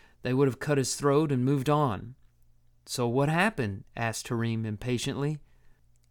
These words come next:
"Well, I couldn't bear leaving a man in that condition, so I started walking toward him intending to set him free.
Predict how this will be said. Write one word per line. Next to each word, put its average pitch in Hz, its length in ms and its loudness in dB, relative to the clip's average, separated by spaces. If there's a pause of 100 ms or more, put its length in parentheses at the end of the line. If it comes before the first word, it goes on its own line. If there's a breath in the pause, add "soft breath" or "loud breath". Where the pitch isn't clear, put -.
(600)
"Well, 120 400 -2 (420 soft breath)
I 160 160 0
couldn't 180 340 2
bear 156 280 4
leaving 139 480 2
a 113 40 -2
man 123 300 -2
in 117 100 -4
that 120 220 -4
condition, 123 720 -4 (440 soft breath)
so - 160 -2
I 147 100 2
started 139 460 -2
walking 147 420 2
toward 139 380 0
him 127 180 0
intending 139 500 0
to 123 100 0
set 156 260 0
him 147 160 0
free. 175 480 -2